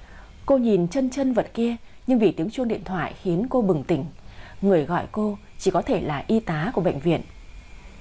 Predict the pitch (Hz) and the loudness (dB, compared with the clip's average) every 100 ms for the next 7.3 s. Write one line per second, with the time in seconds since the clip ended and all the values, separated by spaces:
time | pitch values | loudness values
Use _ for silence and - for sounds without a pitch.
0 | - - - - - - - - - 240 | -18 -16 -16 -16 -16 -16 -14 -4 2 4
1 | 240 214 180 190 170 180 156 277 285 180 | 4 0 0 -4 -2 -2 -2 -2 0 0
2 | 240 226 170 160 - - - - - - | 0 0 0 -6 -12 -20 -20 -18 -18 -18
3 | - - - - - - - - 185 - | -16 -16 -14 -16 -16 -16 -2 2 2 4
4 | 233 214 175 175 175 - 208 208 202 - | 2 4 2 0 -4 -4 -4 -4 -6 -12
5 | - 247 240 233 170 214 254 240 233 185 | -2 2 2 2 0 -2 -2 -2 0 0
6 | 143 135 - - - 190 247 - - 285 | -2 -8 -16 -10 -4 0 0 -2 -6 -6
7 | - 269 | -6 -6